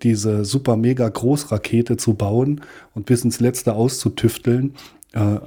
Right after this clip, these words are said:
anstatt, äh, einfach, äh, mal ein Lob auszusprechen, unter anderem für SpaceX,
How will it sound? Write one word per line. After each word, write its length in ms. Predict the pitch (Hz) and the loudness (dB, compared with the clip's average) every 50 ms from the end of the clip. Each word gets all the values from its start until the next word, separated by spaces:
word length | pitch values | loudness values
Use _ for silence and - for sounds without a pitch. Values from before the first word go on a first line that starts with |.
| - _ _ _ _ _ _ _ _ - | -18 _ _ _ _ _ _ _ _ -6
anstatt, 600 | 131 139 110 104 - - - 117 117 120 - - | -4 -2 0 0 0 2 2 0 0 0 -4 -4
äh, 60 | - 117 | -2 0
einfach, 680 | 107 104 107 - 113 110 107 - 117 104 - - - | 0 0 0 0 -2 -2 0 0 -2 -4 -4 -6 -8
äh, 220 | 110 107 101 98 98 | -6 -6 -6 -4 -6
mal 220 | 104 104 110 - | -6 -6 -6 -2
ein 140 | 113 113 110 | 0 0 2
Lob 260 | 113 120 135 139 - | 2 2 0 0 -2
auszusprechen, 680 | - 120 113 - - 120 - - - - 113 - - 117 | -4 -4 -4 -4 -6 -8 -8 -6 -2 -2 -2 -2 -2 -2
unter 180 | 113 107 107 107 | -2 -2 -2 -4
anderem 240 | 110 113 113 107 | -6 -6 -6 -6
für 240 | - - - 110 104 | -8 -2 -2 -2 -2
SpaceX, 760 | - - - 113 117 117 - - 123 139 139 - - - | -2 -2 0 0 0 0 0 0 0 0 0 0 -8 -10